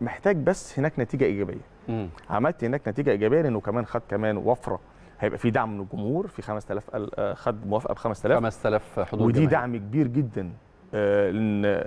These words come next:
Speaker 1: جماهير الترجي شرسة شوية في تشجيعها.
Speaker 2: مم.
Speaker 1: قدرت أعمل نتيجة إيجابية هناك، أقول مبروك، إن شاء الله هقول مبروك نادي الأهلي.
Speaker 2: مم.
Speaker 1: لما أجي أحلل الماتشين، والنادي الأهلي إن شاء الله بإذن الله قادر يخلص هنا في القاهرة. ولكن دايما النادي الأهلي،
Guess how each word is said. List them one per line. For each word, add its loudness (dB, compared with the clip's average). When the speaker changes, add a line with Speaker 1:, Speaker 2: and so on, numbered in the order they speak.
Speaker 1:
جماهير 2
الترجي 0
شرسة 0
شوية 2
في -6
تشجيعها. -2
Speaker 2:
مم. -6
Speaker 1:
قدرت 4
أعمل 0
نتيجة -2
إيجابية 2
هناك، 0
أقول 0
مبروك، 0
إن -8
شاء 2
الله 2
هقول 2
مبروك -4
نادي -2
الأهلي. -10
Speaker 2:
مم. -4
Speaker 1:
لما 2
أجي 4
أحلل 2
الماتشين، -8
والنادي 4
الأهلي 4
إن 0
شاء 2
الله 4
بإذن -4
الله 4
قادر 2
يخلص -2
هنا -10
في -12
القاهرة. -10
ولكن 4
دايما 4
النادي 2
الأهلي، 4